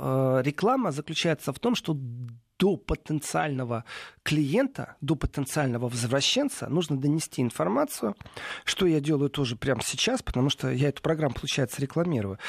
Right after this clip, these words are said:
о том, что в случае его добровольного возвращения в страну, откуда он прибыл, э, до года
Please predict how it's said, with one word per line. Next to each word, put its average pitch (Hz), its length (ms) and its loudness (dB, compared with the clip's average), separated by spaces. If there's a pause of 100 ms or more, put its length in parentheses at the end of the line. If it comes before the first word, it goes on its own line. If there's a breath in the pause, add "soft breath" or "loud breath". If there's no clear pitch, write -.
(320 loud breath)
о 160 100 -2
том, 269 260 0
что 185 300 -2
в 156 80 -4
случае 190 480 2
его 160 300 2
добровольного 143 680 2
возвращения 127 640 0
в - 80 -6
страну, 143 500 0 (1200)
откуда 135 400 0
он 147 120 2
прибыл, 226 440 2 (580 loud breath)
э, 120 540 2
до 147 540 2 (100)
года 143 680 0